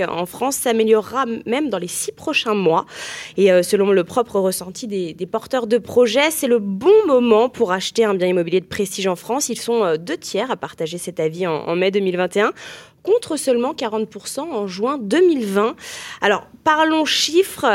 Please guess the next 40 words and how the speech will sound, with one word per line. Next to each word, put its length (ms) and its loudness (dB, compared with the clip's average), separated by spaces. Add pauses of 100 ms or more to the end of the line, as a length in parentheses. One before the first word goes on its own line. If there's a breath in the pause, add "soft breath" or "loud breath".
(120)
Les 160 2
prix 200 -4
affichés, 600 0
euh, 140 4
dans 100 4
les 160 2
annonces 280 0
publiées 360 -2
restent 360 -2
stables 680 -2
à 100 -6
plus 240 -8
cinq 300 -4
pour 180 -14
cent 160 -4
sur 220 -4
un 220 2
an, 140 0 (420 loud breath)
avec 280 0 (200)
en 120 4
moyenne 800 2
huit 200 -2
mille 240 0
huit 80 -6
cents 180 0
euros, 420 6
euh, 560 2
le 120 -4
mètre 200 -4
carré, 380 -2
euh, 60 -6 (100)
en 80 -6
France. 480 -2 (540 loud breath)
Et, 240 6
euh, 520 4
en, 220 -2
un 140 0
bien, 380 2
euh, 240 4
luxe 460 2